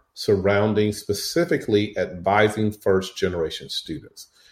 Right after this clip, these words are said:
because we feel like we need that literature specifically. So those are our two biggest goals,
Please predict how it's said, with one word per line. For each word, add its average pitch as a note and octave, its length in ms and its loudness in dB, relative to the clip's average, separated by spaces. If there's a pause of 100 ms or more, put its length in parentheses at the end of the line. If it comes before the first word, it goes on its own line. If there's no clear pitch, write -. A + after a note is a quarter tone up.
(160)
because G#2+ 340 6
we F#2+ 120 2
feel A#2+ 220 8
like A#2 280 8
we G2 140 0
need G2+ 440 0
that F#2 300 0
literature F2+ 400 -4
specifically. - 720 -4
So F2+ 180 2
those C#3+ 300 8
are A#2 120 8
our F#2 140 6
two G#2 220 2
biggest F2 520 -2
goals, D#3 460 6